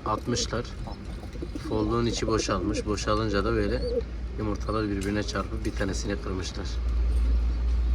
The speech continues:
Bu aile güzel bir aile ya. Bu aile gerçekten güzel bir aile. Küçük eniştenin yavruları, yavrusu bile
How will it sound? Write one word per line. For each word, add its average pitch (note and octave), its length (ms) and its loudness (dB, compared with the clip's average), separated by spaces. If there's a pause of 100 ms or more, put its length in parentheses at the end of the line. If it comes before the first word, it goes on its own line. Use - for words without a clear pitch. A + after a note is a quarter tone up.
(960)
Bu G#2+ 160 4
aile G#2+ 320 4
güzel G2+ 360 2
bir G2+ 40 2
aile F#2 300 2
ya. F#2 120 2 (1400)
Bu G#2+ 100 4
aile G#2 300 4
gerçekten G#2 540 0
güzel F#2+ 260 2
bir - 100 2
aile. F#2 160 4 (3500)
Küçük A#3 220 2
eniştenin B2 400 4
yavruları, A#2+ 540 4 (120)
yavrusu A#2 520 2
bile C#3 180 2